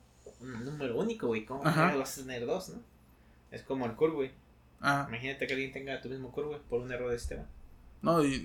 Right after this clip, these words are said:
Speaker 2: deja tú que la gente pueda hacer movimientos que, que te afectan a ti.
Speaker 1: Ajá.
Speaker 2: En fin, güey, el, el, el, todos e-, todos esos trámites, o sea, todo este pedo, güey, para un solo punto, güey. Es cosa de la vida adulta, ya tienes que,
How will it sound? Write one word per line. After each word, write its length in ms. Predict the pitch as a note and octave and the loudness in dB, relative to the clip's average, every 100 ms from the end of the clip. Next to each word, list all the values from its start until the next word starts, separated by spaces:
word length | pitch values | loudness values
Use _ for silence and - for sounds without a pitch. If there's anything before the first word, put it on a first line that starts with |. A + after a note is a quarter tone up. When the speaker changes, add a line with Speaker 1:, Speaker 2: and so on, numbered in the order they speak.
| D2+ | -2
Speaker 2:
deja 260 | C#3+ E3 - | 0 2 2
tú 240 | D#3+ F3+ | 4 2
que 100 | C#3 | 4
la 120 | B2 | 2
gente 260 | - B2+ E3 | 2 0 0
pueda 580 | D3 D3 D3+ D3+ C3 B2+ | 4 6 8 8 6 4
hacer 200 | - C3+ | 0 0
movimientos 540 | C#3 D3 C3 D3+ F#3 | 0 2 0 2 0
que, 280 | - - G4+ - - | 0 -2 -2 -4 -2
que 80 | |
te 100 | C#3 | 2
afectan 380 | C3+ D3 E3 A3 | 2 2 4 4
a 100 | C#3+ | 4
ti. 240 | F#3 A3 - | 2 0 0
Speaker 1:
Ajá. 500 | - A#2 A#2 A2+ - - - - - - - - - - - - - - - - - - - - - | -2 0 0 -4 -6 -14 -20 -20 -20 -20 -20 -20 -20 -20 -20 -20 -20 -20 -20 -20 -20 -20 -20 -20 -12
Speaker 2:
En 180 | - C#3 | -6 -2
fin, 200 | C#3+ C#3+ | 2 2
güey, 160 | C3+ C#3 | 4 6
el, 180 | D3 | 8
el, 280 | D#3+ D#3+ D#3+ | 8 8 8
el, 260 | D#3+ D#3 D3+ | 6 4 4
todos 360 | G3 G3+ A3 A#3+ | 12 12 12 10
e-, 100 | A#3 | 8
todos 220 | F#3 G3 | 10 10
esos 180 | A3+ A3 | 8 10
trámites, 360 | E3 E3+ F#3 | 10 10 6
o 120 | F3 C#3+ | 4 8
sea, 160 | E3 D#3+ | 8 8
todo 200 | F#3 F#3+ | 8 8
este 200 | F#3+ G3 | 6 6
pedo, 320 | F3 E3+ F3 | 10 10 10
güey, 260 | F3 E3 - - - - - - - - - | 8 2 -2 -20 -20 -20 -20 -20 -20 -20 0
para 320 | - C#3 C#3+ D3 | 8 12 12 12
un 100 | D#3+ | 12
solo 240 | F3 D#3+ | 10 8
punto, 340 | D3+ C#3+ C3+ - | 6 0 0 -4
güey. 120 | - - - - - - - | -6 -16 -20 -20 -20 -20 -10
Es 120 | - - | -6 -2
cosa 220 | - F#3+ | 6 10
de 60 | |
la 100 | F3+ | 12
vida 140 | D#3+ E3+ | 10 8
adulta, 380 | E3+ F#3+ E3 C3+ | 6 6 6 8
ya 220 | D3+ D#3 | 8 10
tienes 280 | F3 F3 F3 | 8 8 6
que, 720 | D#3 D3 C#3 C#3 C#3+ C#3 | 4 6 6 4 0 -4